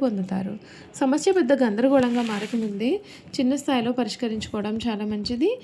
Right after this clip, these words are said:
సంభాషణ బాధ్యతలో మరింత మర్యాదగా ఉండాల్సిన అవసరం కూడా కనిపిస్తోంది. సోదరులు మధ్య మరియు బంధువులతో సంబంధాలు సాధారణంగాను సగటు లేదా సగటు కంటే మెరుగ్గాను ఉంటాయి. ఆగస్టు నెల మీ యొక్క ప్రేమ సంబంధాల గురించి మాట్లాడుకున్నట్లయితే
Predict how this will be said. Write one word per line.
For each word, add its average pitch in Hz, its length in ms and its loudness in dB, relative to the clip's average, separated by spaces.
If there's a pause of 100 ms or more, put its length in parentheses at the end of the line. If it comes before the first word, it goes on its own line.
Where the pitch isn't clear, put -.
(300)
సంభాషణ 254 400 2 (100)
బాధ్యతలో 214 480 0 (520)
మరింత 285 280 2 (100)
మర్యాదగా 233 500 0 (800)
ఉండాల్సిన 262 420 2
అవసరం 240 340 -2
కూడా 226 140 0 (100)
కనిపిస్తోంది. 214 720 -4
సోదరులు 226 480 -2
మధ్య 202 220 -2 (440)
మరియు 240 200 4 (140)
బంధువులతో 233 560 2
సంబంధాలు 220 580 -2
సాధారణంగాను 202 680 0 (120)
సగటు 220 400 -2
లేదా 220 220 0 (440)
సగటు 254 300 4
కంటే 277 260 4
మెరుగ్గాను 220 400 0 (100)
ఉంటాయి. 196 280 -2 (140)
ఆగస్టు 285 340 4
నెల 311 200 8
మీ 277 100 6
యొక్క 254 180 0
ప్రేమ 226 300 0
సంబంధాల 233 440 2
గురించి 220 220 -6 (100)
మాట్లాడుకున్నట్లయితే 202 880 -6